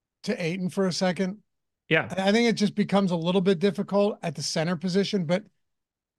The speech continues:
Speaker 1: he's probably, he's playing thirty-five minutes if it's somewhat competitive.
Speaker 2: Yeah.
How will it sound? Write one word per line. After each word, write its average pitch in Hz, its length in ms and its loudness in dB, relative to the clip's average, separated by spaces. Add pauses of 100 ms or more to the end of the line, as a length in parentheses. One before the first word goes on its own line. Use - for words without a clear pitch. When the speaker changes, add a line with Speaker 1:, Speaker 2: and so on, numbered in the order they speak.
(760)
Speaker 1:
he's 160 120 -10
probably, 294 440 2
he's 190 100 4
playing 330 360 0
thirty-five 220 640 4
minutes 165 380 -4
if 147 120 -6
it's 156 180 -6
somewhat 165 440 -4
competitive. 127 640 -8 (640)
Speaker 2:
Yeah. 202 100 2